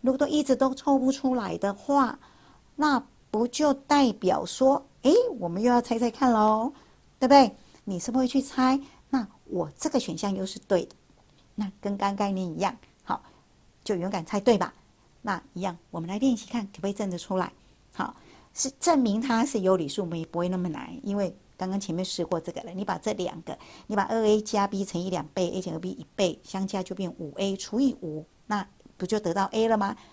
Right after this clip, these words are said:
A 它就是有理数，嗯，所以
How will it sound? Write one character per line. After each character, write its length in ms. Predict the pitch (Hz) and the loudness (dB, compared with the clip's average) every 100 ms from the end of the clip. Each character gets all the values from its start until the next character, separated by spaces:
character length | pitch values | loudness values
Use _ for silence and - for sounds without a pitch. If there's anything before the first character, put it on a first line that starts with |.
| - _ | -20 _
A 180 | 214 208 | 0 0
它 140 | 208 | -2
就 140 | 185 175 | -4 -6
是 120 | 156 | -8
有 120 | 147 | -8
理 80 | 165 | -8
数， 180 | - - - _ _ _ _ _ - | -10 -10 -14 _ _ _ _ _ -16
嗯， 100 | - - _ | -16 -16 _
所 220 | - 185 | -4 2
以 180 | 220 170 | 2 2